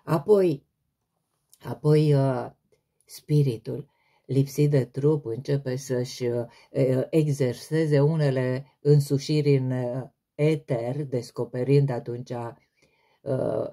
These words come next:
intensitatea, imensitatea lui. Ei, el, uh, nu mai este închis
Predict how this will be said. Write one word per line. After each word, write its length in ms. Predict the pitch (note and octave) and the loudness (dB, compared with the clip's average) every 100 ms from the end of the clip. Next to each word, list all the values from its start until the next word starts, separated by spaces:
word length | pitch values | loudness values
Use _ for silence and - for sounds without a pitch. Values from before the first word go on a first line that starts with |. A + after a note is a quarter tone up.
| - _ | -12 _
intensitatea, 1080 | B2+ B2+ - A#2+ A#2+ - A#2+ - B2+ A#2+ A2+ | -2 -2 -2 -6 -6 -6 -6 -4 -6 -6 -6
imensitatea 1080 | A2+ B2 A#2+ A#2+ - A#2+ - A#2 G#2+ A2 | -4 -2 -4 -4 -6 -8 -6 -8 -8 -12
lui. 260 | - A2+ D3 _ _ _ _ _ _ _ _ _ _ _ _ _ | -4 -4 -4 _ _ _ _ _ _ _ _ _ _ _ _ _
Ei, 680 | - A#3+ A#3+ A3+ G#3 G3+ G3 | 2 6 8 6 4 4 6
el, 180 | G3+ G#3 | 6 6
uh, 460 | G#3+ G#3 G3+ G3+ G3 | 6 6 4 2 0
nu 160 | A3 | -2
mai 180 | A#3+ G#3 | 0 0
este 240 | E3 - | -2 -2
închis 680 | D#3+ D#3 D#3 D#3 C#3 - - | -2 0 0 0 0 -8 -20